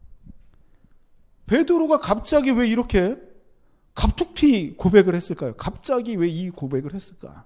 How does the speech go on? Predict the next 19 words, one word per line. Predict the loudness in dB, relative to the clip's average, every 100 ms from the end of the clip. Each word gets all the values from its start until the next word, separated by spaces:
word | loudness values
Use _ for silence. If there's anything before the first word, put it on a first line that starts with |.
| _
"나는 | -10 -8 -8
죄인입니다. | -8 -10 -10 -14 -16 -20 -20 _ _ _ _ _ _ _ _ _ _ _ _ _ _ _ _ _ _
나를 | -8 -6 -6
떠나소서." | -8 -12 -10 -10 -12 -14 -12
이거 | -8
완전 | -4 -4 -4
반대 | -2 0 0
아닙니까? | -2 -6 -6 -6 -6 -12 _ _ _ _ _ -4
이분하고 | -2 2 2 2 0
같이 | -4 -4
있으면 | -8 -6 -4 -4
고기를 | -4 -4 -2 -2
많이 | -2 -2 -2
잡고 | -4 -4 -2 -2 -2 -8 -20 -20 _ _ _ _ _ _ -10
이제까지 | -4 0 0 2 0 0
경험해보지 | -4 -4 -2 0 -2 -2
못한 | -2 -4 -2 -4
성공을 | -2 -2 -2 -2 -2
이루었는데 | -2 -2 -2 -2 -2 -4 -12